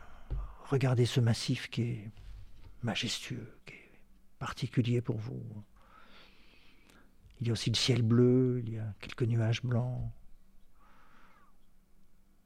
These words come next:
Cette forêt de sapins qui est là, un petit peu sur le côté gauche. Et puis vous marchez, euh,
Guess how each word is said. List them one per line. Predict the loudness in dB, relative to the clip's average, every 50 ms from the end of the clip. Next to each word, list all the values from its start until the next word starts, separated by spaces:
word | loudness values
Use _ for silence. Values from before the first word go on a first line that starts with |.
| -20 -20 -20 -20 -20 -20 -20 -20 -20 -20 -18 -16 -16 -14 -12
Cette | -12 -10 -4 -2
forêt | 0 0 0 2
de |
sapins | 2 2 2 4 4 4 2 2
qui | 2 0 -2
est | 0 0
là, | 0 0 0 0 0 -2 -2 -4 -6 -8 -10 -10 -10 -12 -14 -14 -16 -16 -16 -16 -14 -12 -10 -10
un | -6
petit | -4 -6 -2
peu | 0 0 0
sur | 0 -2
le | 0 0
côté | 2 2 2 4
gauche. | 4 4 2 2 0 -4 -6 -8 -8 -10 -12 -16 -20 -20 -20 -20 -20 -20 -20 _ -20 -20 -20 -20 -20 -20 -20 -20 _ -20 -20 -20 -20 -20 -20 -20 -20 -20 -20 -16 -14 -12 -12 -10 -10 -10 -10 -10 -12 -12 -12 -12
Et | -10
puis | -8 -6 -2
vous | 0 4
marchez, | 4 4 4 6 6 4 4 6 6 6 6 6 6 6 6 4
euh, | 4 2